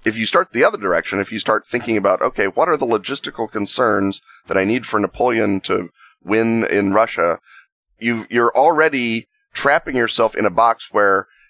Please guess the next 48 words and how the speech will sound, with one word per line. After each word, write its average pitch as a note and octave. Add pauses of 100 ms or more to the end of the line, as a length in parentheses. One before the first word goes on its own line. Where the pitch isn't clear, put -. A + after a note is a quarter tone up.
(120)
at G#2
the A2
end C#3
you're A#2+
like, G#2+
"Well, D3
I G#2+
really D#3+
think D#3
the B2
game C#3+
would C3
be B2+
better C3+
if B2
Napoleon B2+
owned A#2+
the A2+
Crimea, A2+
but G2
I F#2
guess A#2+
he G2
can't A2+
own A#2+
it G2+
if G2
it's -
le-, - (100)
if G2+
it's, - (360)
uh, F#2+
the F#2
way G#2
that A2
I've G#2
extrapolated F#2
it, -
so F#2+
I G2+
have A2
to G2+ (380)
accept -
that A2
the G2
game G2+
is F2+
worse G2+